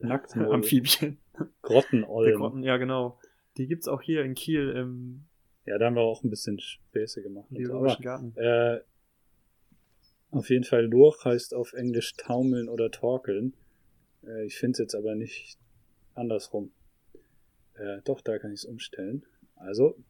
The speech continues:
Speaker 1: auch das finden wir heute noch raus. <laughs> Dann haben wir unseren Bildungs-
Speaker 2: Ja, ich überleg, ich,
Speaker 1: äh,
Speaker 2: das kann ja nicht, es kann ja
Speaker 1: Auftrag
Speaker 2: nicht sein, dass der
Speaker 1: komplett
Speaker 2: Newton heißt,
Speaker 1: erfüllt.
Speaker 2: weil dieses immer Ärger mit Newton, ich überleg jetzt die ganze Zeit, Lurch heißt ja nicht Newton im Leben. Aber es wäre einfach ein richtig intelligenter Name für dieses Tier,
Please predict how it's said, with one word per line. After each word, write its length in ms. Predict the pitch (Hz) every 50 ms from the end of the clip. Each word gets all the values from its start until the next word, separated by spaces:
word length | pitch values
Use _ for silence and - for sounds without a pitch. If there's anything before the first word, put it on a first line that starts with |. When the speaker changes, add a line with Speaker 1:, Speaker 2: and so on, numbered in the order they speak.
| _ - -
Speaker 1:
auch 160 | - - -
das 200 | - 170 165 -
finden 220 | - - 156 131 123
wir 120 | 135 123
heute 200 | 123 131 127 135
noch 180 | 123 117 107 110
raus. 440 | 107 113 131 151 - - - - - -
<laughs> 40 | - _ _ - - - - - - _ _ _ _ _ _ _ _ _ _ - 262 - - _ - -
Dann 180 | 127 117 117
haben 140 | 120 123 117
wir 60 | 113 117
unseren 240 | 110 117 117 110
Bildungs- 320 | 107 127 123 123 117 110 131
Speaker 2:
Ja, 80 | 127
ich 100 | 127 117
überleg, 260 | 113 139 135 147 147 -
ich, 80 | 143 123
Speaker 1:
äh, 80 | 113 110
Speaker 2:
das 160 | 107 107 107 -
kann 140 | - 139
ja 60 | 143 139
nicht, 260 | 135 139 - - -
es 120 | 120 -
kann 80 | - 113
ja 40 | 117
Speaker 1:
Auftrag 260 | - 135 139 139 135
Speaker 2:
nicht 140 | 131 123 -
sein, 180 | - 131 143 135
dass 180 | 131 - -
der 160 | - 123 120
Speaker 1:
komplett 140 | 117 120 127
Speaker 2:
Newton 380 | 131 143 165 175 - 131 120 107
heißt, 220 | 110 113 117 110
Speaker 1:
erfüllt. 100 | 123 127 131
Speaker 2:
weil 60 | 127
dieses 300 | 120 120 117 117 110 -
immer 160 | - 135 131
Ärger 220 | 98 120 120 123
mit 120 | 120 117 -
Newton, 320 | 127 131 160 175 - 127
ich 200 | 120 117 - -
überleg 240 | 120 120 110 127 -
jetzt 120 | 123 -
die 60 | - 113
ganze 240 | 113 117 110 - - 107
Zeit, 80 | 107
Lurch 320 | 107 113 117 135 131 - 123
heißt 180 | 113 - -
ja 60 | 107
nicht 200 | 110 113 107 - _ _
Newton 380 | 120 117 120 143 - - 131 120 120
im 100 | 113 113
Leben. 300 | 117 127 131 123 113 113 - - - - - _ _ _
Aber 100 | 120 120
es 120 | 120 120 135
wäre 140 | 135 131
einfach 340 | 117 123 127 - 135 113 110
ein 80 | 120 113
richtig 400 | 113 139 156 147 - 143 - -
intelligenter 640 | 131 123 135 120 123 117 - 127 139 - 160 127
Name 340 | 123 123 123 135 147 143 131
für 160 | - - 123
dieses 240 | 120 117 127 - -
Tier, 480 | - - 151 151 147 131 143 185 190